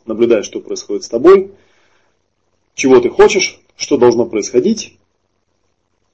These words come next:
И вот мы добрались до девятой волны, получается. Я написал, что до восьмой. В принципе, вот по ходу прошедших пяти вебинаров мы, э, разбирались, делали упражнения с пространством.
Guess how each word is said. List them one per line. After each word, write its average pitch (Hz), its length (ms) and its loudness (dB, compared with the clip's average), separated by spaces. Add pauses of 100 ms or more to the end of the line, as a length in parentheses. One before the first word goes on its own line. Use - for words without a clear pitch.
(320)
И 120 100 -6
вот 170 160 4
мы 170 60 4
добрались 143 380 6
до 123 100 -2
девятой 131 380 4
волны, 127 240 2
получается. 101 460 -8
Я - 20 -6
написал, 113 340 -4
что - 140 -20
до 104 80 -8
восьмой. 190 480 0 (480)
В - 120 -20
принципе, 131 680 4
вот 123 460 -2
по 127 80 2
ходу 120 300 0
прошедших - 640 -2 (420)
пяти 127 540 -4
вебинаров 127 640 0 (560)
мы, 123 100 2
э, 104 600 -4
разбирались, 123 500 2
делали 117 260 4
упражнения 110 460 -4
с - 60 -12
пространством. 165 800 0